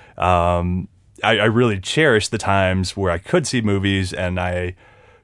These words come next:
could go to the movies, which I didn't get to go as nearly as much as I wanted to as a kid. Um, but yeah, in high school, we had a V H S. I, there was a video store,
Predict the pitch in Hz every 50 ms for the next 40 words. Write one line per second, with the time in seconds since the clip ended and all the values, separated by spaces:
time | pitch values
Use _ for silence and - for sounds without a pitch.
0 | _ _ - - 131 110 135 147 147 135 139 131 131 135 131 127 120 127 120 107
1 | 117 104 120 107 110 117 110 101 101 95 95 98 98 95 98 95 95 92 95 101
2 | 90 - - 120 110 107 101 95 95 90 104 95 95 - 98 101 92 92 92 90
3 | 90 90 90 - 95 92 90 90 90 - 95 90 90 87 87 92 - - - -
4 | - - - - - - - 104 95 92 92 92 90 104 104 123 120 104 101 -
5 | 156 190 185 - - 175 160 151 143 131 117 107 120 131 139 139 123 - 113 101
6 | 98 95 95 - - 87 101 104 101 107 107 104 104 92 101 95 92 90 90 90
7 | 90 98 92 - _ - 104 120 151 151 135 127 120 - - 135 120 113 107 107
8 | 107 104 104 101 98